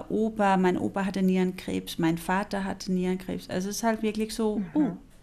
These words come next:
Speaker 1: da werde ich mal drauf achten. So danke,
Speaker 2: Ja.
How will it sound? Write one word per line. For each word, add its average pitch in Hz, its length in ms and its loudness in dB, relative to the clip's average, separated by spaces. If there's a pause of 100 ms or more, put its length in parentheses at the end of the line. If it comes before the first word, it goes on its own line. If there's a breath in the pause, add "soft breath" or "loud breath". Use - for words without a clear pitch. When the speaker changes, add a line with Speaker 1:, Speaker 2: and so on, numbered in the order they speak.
(180)
Speaker 1:
da 175 400 0
werde 226 200 0
ich - 260 -4
mal 226 340 0
drauf 202 380 0
achten. - 460 -2
So - 220 -4
danke, 226 480 8
Speaker 2:
Ja. 214 220 -2